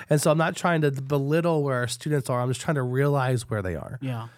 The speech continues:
Speaker 1: Uh, and so we have to come into,
Speaker 2: Yeah.
Speaker 1: we have to come and use what we have.
Speaker 2: There's a reality we have to sit with.
Speaker 1: There's a reality that we have to sit with. There's also an idea where we, where we want them to get to.
Speaker 2: Okay.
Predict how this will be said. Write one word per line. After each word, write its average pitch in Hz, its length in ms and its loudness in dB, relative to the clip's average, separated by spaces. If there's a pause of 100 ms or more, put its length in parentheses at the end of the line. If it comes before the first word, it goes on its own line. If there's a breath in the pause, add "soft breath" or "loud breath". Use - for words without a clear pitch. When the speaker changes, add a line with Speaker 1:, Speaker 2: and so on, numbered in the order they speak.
(240 loud breath)
Speaker 1:
Uh, 123 320 4
and 131 160 0
so 117 500 2
we 156 180 4
have 165 260 2
to 131 220 0
come 135 280 0
into, 120 800 0 (440 loud breath)
Speaker 2:
Yeah. - 80 -4
Speaker 1:
we 165 60 6
have 180 80 4
to 196 100 0
come 151 280 2
and 131 160 2
use 151 400 4
what 139 220 2
we 135 120 -2
have. 117 540 -2 (380)
Speaker 2:
There's 165 160 -2
a 185 80 2
reality 180 480 2
we 135 140 0
have 131 200 -2
to 123 240 -8
sit - 460 -8
with. 117 440 -14
Speaker 1:
There's 151 160 6
a 156 60 6
reality 165 280 4
that 170 100 2
we 156 60 2
have 143 80 -2
to 123 40 -4
sit 135 220 -2
with. 123 240 -2
There's 131 200 0
also 131 260 0
an 123 60 0
idea 123 220 0
where 120 160 -4
we, 120 120 0
where 120 260 -2
we 117 80 2
want 113 220 -2
them 104 100 -4
to 98 80 -8
get 104 220 -10
to. - 240 -10
Speaker 2:
Okay. 123 220 -10